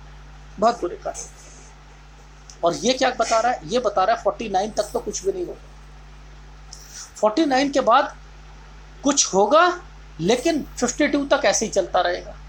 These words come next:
आ गया, नहीं आया, नहीं आया, आ गया, फिर उसके बाद से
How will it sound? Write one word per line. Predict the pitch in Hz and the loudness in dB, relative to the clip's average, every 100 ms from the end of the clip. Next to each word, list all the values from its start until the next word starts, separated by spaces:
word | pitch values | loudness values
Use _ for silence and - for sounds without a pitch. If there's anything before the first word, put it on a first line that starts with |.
| - - - - - | -18 -18 -18 -10 2
आ | 196 262 | 4 6
गया, | 294 294 | 4 4
नहीं | 165 151 185 208 | 2 -2 -4 0
आया, | 202 208 - | 0 0 -2
नहीं | 175 240 277 | -2 0 0
आया, | 262 233 | 0 0
आ | 160 165 | 0 0
गया, | 170 190 180 - - | -2 -4 -6 -10 -4
फिर | 302 | -2
उसके | - 226 - | -2 -4 -4
बाद | - 190 233 | 0 2 2
से | - - 262 | 0 0 0